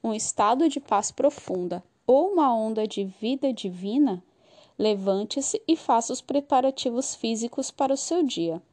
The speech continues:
Antes de sair de casa, sente e pondere sobre sua unidade com Deus. A onda é uma com o oceano, indivisível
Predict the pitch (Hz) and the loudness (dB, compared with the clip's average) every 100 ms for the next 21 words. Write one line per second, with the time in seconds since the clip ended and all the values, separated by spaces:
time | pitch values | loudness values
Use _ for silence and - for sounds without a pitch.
0 | _ _ _ _ - - _ - 196 190 | _ _ _ _ -20 -20 _ -6 -2 -2
1 | 190 - 220 - 208 180 - - 226 202 | -4 -4 -2 2 2 0 -4 -4 0 2
2 | 247 233 - - 190 247 - 302 294 285 | 2 0 -2 -4 -2 -2 -4 -2 0 2
3 | 226 190 214 - 240 247 - - 240 233 | 2 2 2 0 -2 -2 -4 -4 -4 -2
4 | 220 214 - - 285 226 190 196 - - | 2 2 0 -2 2 4 2 -2 -8 -14
5 | - _ _ _ _ _ _ - - 226 | -18 _ _ _ _ _ _ -20 -2 0
6 | 214 214 254 311 247 190 190 _ _ _ | 2 4 6 6 6 4 0 _ _ _
7 | _ _ _ - 220 214 233 277 330 339 | _ _ _ 2 4 4 4 6 6 2
8 | - 269 269 269 - - 302 233 170 175 | 2 2 4 2 0 0 2 4 4 0
9 | 175 - _ - 247 240 262 254 240 - | -4 -6 _ 2 2 4 0 0 -2 -2
10 | 208 240 294 | -4 0 0